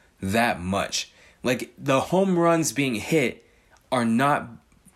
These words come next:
be-, by the home run hitters. The home runs that are an anomaly are, like, the Juan Pierre types, it seems like. But hey, if you can hit a home run in a Major League Baseball park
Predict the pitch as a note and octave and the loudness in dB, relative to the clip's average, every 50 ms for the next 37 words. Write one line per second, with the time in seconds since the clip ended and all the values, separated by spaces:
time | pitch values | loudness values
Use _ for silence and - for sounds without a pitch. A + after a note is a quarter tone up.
0 | _ - A2+ - - C3+ C3 A#2+ - - - A2+ A2 A2 G#2+ G#2 A2+ G2 F#2+ - | _ -12 -4 0 2 2 2 0 -2 -4 -2 0 0 0 2 2 0 0 0 -2
1 | B2+ B2+ B2 A#2 A2+ G#2+ G#2 F#2+ F2 D#2+ - - - A#2+ G#2+ F#2 D#2+ - - - | -2 0 0 0 0 0 0 -2 -2 -4 -6 -4 -4 -2 -2 -2 -4 -6 -6 -8
2 | - - - - - - - - - A#2+ A#2+ A#2 - E3 F3+ F3+ F3 E3+ E3 E3 | -8 -8 -12 -20 -20 -20 -20 -6 -2 0 0 0 2 0 0 2 2 2 2 2
3 | E3 D#3+ C#3+ - - - _ _ _ - A#2 A2+ A2+ A2+ A2+ - A#2 A2+ G#2 G#2 | 2 0 0 -2 -6 -10 _ _ _ -2 0 2 2 0 0 -2 -2 -2 -2 -2
4 | G#2+ A2 B2 C#3+ E3 F#3+ F#3 C#3+ A2+ G2 F#2+ F#2 F2+ F#2 F#2 - - - _ _ | 0 2 4 4 4 4 2 0 -2 -2 -2 -4 -4 -6 -8 -12 -20 -20 _ _
5 | B2 B2 A#2+ B2 B2+ A#2+ A2+ A#2 A2+ A2+ A2 A#2 C3 C#3 D3 D3 C#3 C#3 - C#3 | 0 0 2 0 0 0 2 2 2 2 4 4 4 4 2 2 0 -2 -2 0
6 | A#2+ A#2 A#2 A#2+ A#2+ A#2 A2+ - - - E2 B1+ C#2 - - - - E2+ - - | 2 2 4 4 2 2 0 -2 -4 -4 -4 -4 -6 -6 -6 -8 -6 -6 -4 -4
7 | A2 G2 F2+ F2 D#2+ F2 D#2+ B1 G1+ - - - - - _ _ _ _ _ _ | -2 -2 -2 -4 -2 -2 -4 -4 -6 -8 -14 -20 -20 -20 _ _ _ _ _ _
8 | _ _ _ _ _ - - - - - - - - A2+ A2+ C3+ E3 - A2+ F2+ | _ _ _ _ _ -20 -20 -20 -20 -20 -20 -8 -4 0 2 4 4 2 2 0
9 | - - _ - - - - - - - - - - - F#2+ F#2+ G#2 C3+ D#3 E3+ | -4 -12 _ -20 -20 -20 -20 -20 -20 -20 -20 -18 -8 -6 -4 0 0 2 2 2
10 | F3 D3+ D3+ D#3+ D#3+ D#3 C3+ D3+ D#3+ D#3 D3 C#3+ D3 D3+ D#3 D#3 D#3+ E3+ - - | 2 2 2 2 2 2 2 0 0 0 2 2 2 2 2 0 -2 -4 -6 -4
11 | - G#2 G2+ G2 F#2+ F#2 F2+ G2 A2+ C3 C3 C3 C#3+ C#3 C#3 C#3 C3 A#2 A2 A#2+ | -4 -2 -2 0 0 -2 -2 0 0 -2 -2 -2 -2 0 0 -2 -2 -2 -2 -2
12 | C3 C#3 C3+ - - C#3 C3+ C3 C3 C3+ C3 - - - - B2+ C3 C#3 C#3+ C#3 | -2 -2 -2 -4 -2 -2 0 2 0 0 -2 -4 -8 -6 -2 0 0 0 0 -2
13 | - - | -6 -14